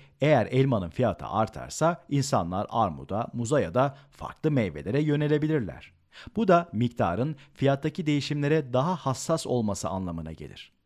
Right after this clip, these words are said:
Yüksek esneklik olarak not ediyorum. Bahsedilen piyasa ne kadar geniş ya da büyükse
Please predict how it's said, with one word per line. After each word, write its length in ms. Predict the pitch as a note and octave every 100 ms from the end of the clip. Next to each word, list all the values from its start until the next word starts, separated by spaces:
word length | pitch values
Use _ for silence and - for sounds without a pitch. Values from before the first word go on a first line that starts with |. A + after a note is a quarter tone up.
| _ - _ B2
Yüksek 560 | B2+ - F#3 G3 -
esneklik 540 | B2+ - C#3+ C3+ E3 G#2
olarak 340 | F2 D2 -
not 200 | E2 E2
ediyorum. 360 | D2+ C#2 G1+ - _ _ _ - - -
Bahsedilen 580 | B2 D#3 - A3 A3 G#3+
piyasa 400 | C#3+ B2+ A2 B2+
ne 240 | F#2 A2+ C#3
kadar 280 | D#3 C#3+
geniş 400 | C3 A#2+ D3+ -
ya 100 | F2+
da 160 | D#2+ G2+
büyükse 480 | A2+ - - D#3+